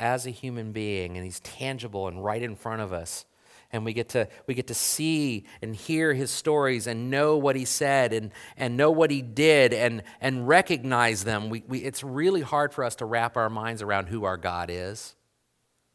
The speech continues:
So God sent his son to do that, so we'd have some idea of who he is. In fact, the book of Hebrews says he's the perfect reflection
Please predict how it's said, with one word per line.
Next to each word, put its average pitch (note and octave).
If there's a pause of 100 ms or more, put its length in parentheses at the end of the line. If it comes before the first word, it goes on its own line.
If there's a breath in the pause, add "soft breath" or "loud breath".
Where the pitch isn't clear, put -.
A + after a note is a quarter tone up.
(1800)
So -
God B2+
sent A#2+
his A2+
son A2
to A#2
do B2+
that, C#2 (1300)
so A2+
we'd G#2
have A2
some C3+
idea A2+ (380 soft breath)
of G2
who G#2+
he F#2+
is. F#2 (1160)
In -
fact, F#2+
the G2+
book G2+
of F#2+
Hebrews G#2+
says E2
he's F2
the F2
perfect -
reflection -